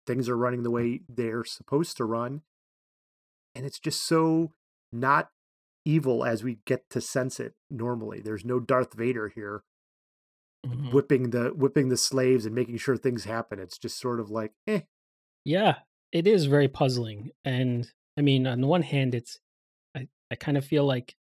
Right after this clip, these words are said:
Speaker 2: this is easy to observe in real life all the time. But when the stakes are this high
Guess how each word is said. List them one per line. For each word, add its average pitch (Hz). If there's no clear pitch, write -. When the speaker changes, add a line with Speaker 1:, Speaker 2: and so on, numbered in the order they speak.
Speaker 2:
this 139
is 139
easy 143
to 139
observe 120
in 117
real 120
life 120
all 120
the -
time. 127
But 131
when 156
the 147
stakes 180
are 139
this 139
high 143